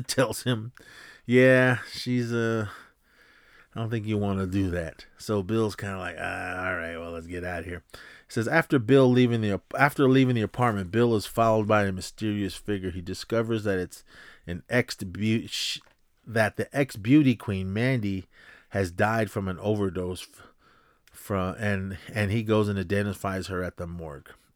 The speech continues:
All right. I believe that was the girl that w-, that was, um, at the, the party, because he was trying to just figure out, uh, is the girl that, uh, re-,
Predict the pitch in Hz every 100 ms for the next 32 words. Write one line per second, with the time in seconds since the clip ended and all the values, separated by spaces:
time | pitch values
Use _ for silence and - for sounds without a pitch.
0 | 101 98 85 80 - _ _ - _ _
1 | _ _ - - _ _ _ _ _ _
2 | - - - - 123 117 110 120 147 180
3 | 175 156 143 143 120 120 110 104 110 95
4 | 123 123 107 98 95 - 117 92 90 107
5 | 110 104 98 98 90 98 101 98 92 90
6 | 80 _ _ _ _ _ _ _ _ _
7 | - _ - 98 95 - - _ _ _
8 | _ _ _ _ - 101 90 80 - 107
9 | 92 - - _ _ _ _ _ 117 107
10 | 139 190 170 - 147 131 104 104 - 139
11 | 127 113 117 113 98 90 - _ - 101
12 | 98 95 110 107 90 - _ _ _ -
13 | _ _ 117 104 139 135 120 101 - 104
14 | 95 95